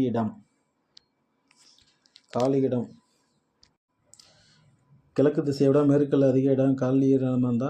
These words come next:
ஆண்களுக்கு வந்து அழிவை கொடுக்கும்.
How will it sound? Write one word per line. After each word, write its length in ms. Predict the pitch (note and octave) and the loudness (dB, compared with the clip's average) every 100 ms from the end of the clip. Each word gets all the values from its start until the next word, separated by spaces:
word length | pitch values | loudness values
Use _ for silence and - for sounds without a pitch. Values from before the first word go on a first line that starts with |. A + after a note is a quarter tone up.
| E3 - | -8 -14
ஆண்களுக்கு 560 | B2+ C3+ C#3+ C3+ B2 C3 B2 | -6 -4 -2 -2 -4 -2 -2
வந்து 240 | B2 C3 E3 - _ _ _ _ | -2 -4 -6 -12 _ _ _ _
அழிவை 300 | A#2+ C3+ C#3 C3+ | -2 2 2 0
கொடுக்கும். 580 | C3 A#2+ A#2 - B2 | -2 -4 -6 -4 -2